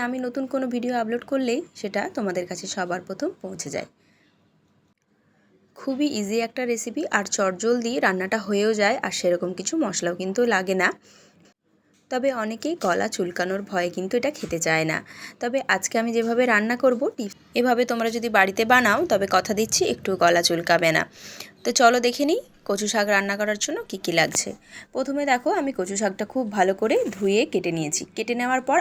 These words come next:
আবারও ভালো করে ধুয়ে নিয়েছি। কচু শাক কাটার ভিডিওটা তোমাদের সাথে আমি শর্ট ভিডিওতে শেয়ার করে দেবো, তোমরা ওখান থেকে দেখে নিতে পারো। আর কাটার পর যদি খুব বেশি হাত চুলকায়, অনেক সময়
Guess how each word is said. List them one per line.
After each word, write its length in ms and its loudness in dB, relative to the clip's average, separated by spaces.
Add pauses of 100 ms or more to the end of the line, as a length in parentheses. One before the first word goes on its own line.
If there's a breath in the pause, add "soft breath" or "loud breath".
(160)
আবারও 300 2
ভালো 180 4
করে 200 2
ধুয়ে 220 0
নিয়েছি। 320 -4 (1400 loud breath)
কচু 300 -2
শাক 180 6 (140)
কাটার 320 4
ভিডিওটা 320 0 (120)
তোমাদের 320 0
সাথে 240 0
আমি 180 -2
শর্ট 220 4
ভিডিওতে 400 -2
শেয়ার 260 4
করে 180 0
দেবো, 120 -4 (100)
তোমরা 240 0
ওখান 200 -2
থেকে 220 0
দেখে 220 -2
নিতে 260 0
পারো। 180 6 (460 loud breath)
আর 80 4 (100)
কাটার 320 6 (100)
পর 140 8 (120)
যদি 140 -2 (120)
খুব 160 2 (120)
বেশি 180 0 (100)
হাত 160 4 (100)
চুলকায়, 460 6
অনেক 220 -2
সময় 220 0